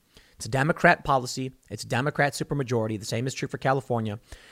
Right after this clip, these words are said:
And they say that in California, you know, they're about five years ahead of the rest of the country. It's only a matter of time before Democrats start passing policies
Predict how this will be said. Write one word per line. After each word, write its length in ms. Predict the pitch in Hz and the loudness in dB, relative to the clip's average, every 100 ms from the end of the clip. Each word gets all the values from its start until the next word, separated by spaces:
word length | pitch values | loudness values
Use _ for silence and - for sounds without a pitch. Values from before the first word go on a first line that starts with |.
| - - | -8 2
And 180 | 156 | 6
they 80 | 175 | 6
say 240 | 175 208 196 | 8 6 6
that 140 | 170 | 2
in 40 | |
California, 800 | 175 196 208 - 190 196 202 202 - | 2 2 2 2 0 2 -2 -4 -4
you 100 | 156 | -2
know, 220 | 143 135 - _ _ | -2 -4 -14 _ _
they're 100 | 139 | 0
about 240 | 165 151 - | 2 4 4
five 240 | 160 151 | 4 4
years 160 | 151 139 | 0 0
ahead 160 | 135 | 0
of 60 | 139 | 0
the 60 | 120 | -2
rest 160 | 120 | -4
of 40 | - | -6
the 60 | |
country. 380 | - 120 101 - _ - - - | -8 -6 -8 -12 _ -20 -20 -4
It's 120 | 160 | 0
only 180 | 196 220 | 2 4
a 40 | |
matter 220 | 202 185 | 6 6
of 100 | 165 | 4
time 260 | - 170 156 | 2 0 2
before 260 | 123 135 123 | -2 -2 0
Democrats 460 | 135 151 151 127 | 0 0 -2 0
start 160 | 139 - | -2 -2
passing 300 | 123 117 135 | -2 -2 -4
policies 680 | - 104 107 120 143 - | -2 -2 -2 -2 -2 -4